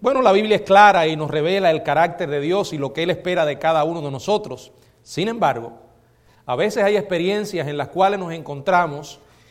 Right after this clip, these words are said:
que tienen una aplicación muy personal a nosotros, porque tienen que ver acerca del plan y el propósito de Dios para nuestras vidas y de lo que ha de ocurrir en el futuro con nosotros, y no nos sentimos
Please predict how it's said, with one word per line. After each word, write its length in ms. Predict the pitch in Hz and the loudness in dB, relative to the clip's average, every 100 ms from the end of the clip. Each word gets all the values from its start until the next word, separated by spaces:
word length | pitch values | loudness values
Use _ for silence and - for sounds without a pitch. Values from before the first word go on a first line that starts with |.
| _ _ | _ _
que 160 | 160 160 | -4 -2
tienen 340 | 196 220 226 | 0 0 -2
una 140 | 226 202 | -2 -2
aplicación 600 | 196 175 170 180 214 220 | -2 -2 -2 -2 -4 -4
muy 280 | 208 226 247 | -4 -4 -4
personal 840 | 226 196 165 175 170 202 190 190 - | 0 0 0 -4 -2 -2 -2 -6 -14
a 120 | 143 135 | -14 -12
nosotros, 680 | 139 - 185 185 160 156 | -8 0 0 0 -6 -10
porque 240 | - 143 156 | -10 -8 -6
tienen 240 | 202 220 | -4 -6
que 140 | 190 190 | -4 0
ver 160 | 202 | 2
acerca 420 | 180 202 175 185 | 0 -2 -6 -4
del 180 | 165 143 | -4 -6
plan 420 | 147 160 196 190 | -2 0 0 0
y 80 | 151 | -6
el 100 | 139 | -6
propósito 600 | 143 135 185 196 160 143 | -6 -6 -4 -4 -4 -10
de 60 | 139 | -8
Dios 160 | 165 175 | -8 -6
para 200 | 156 135 | -6 -6
nuestras 340 | 123 - 117 | -10 -10 -8
vidas 480 | 151 175 143 151 - _ _ _ _ _ _ - | -4 -4 -4 -8 -18 _ _ _ _ _ _ -6
y 160 | 165 | 0
de 100 | 180 | 2
lo 140 | 175 170 | 2 2
que 160 | 156 | 4
ha 140 | 180 233 | 6 6
de 80 | 233 | 4
ocurrir 480 | 180 185 180 220 | 2 0 0 0
en 100 | 190 | 0
el 140 | 170 156 | -2 -6
futuro 720 | 156 143 214 180 170 - - - _ _ | -8 -6 -2 -2 -2 -8 -20 -20 _ _
con 220 | - 180 220 | -2 -2 -2
nosotros, 680 | 196 208 143 143 147 - - _ _ _ _ _ | 0 0 0 -4 -6 -12 -20 _ _ _ _ _
y 100 | 147 | -4
no 120 | 190 | -2
nos 120 | 294 247 | 0 0
sentimos 480 | 220 226 240 226 | -2 -2 -4 -6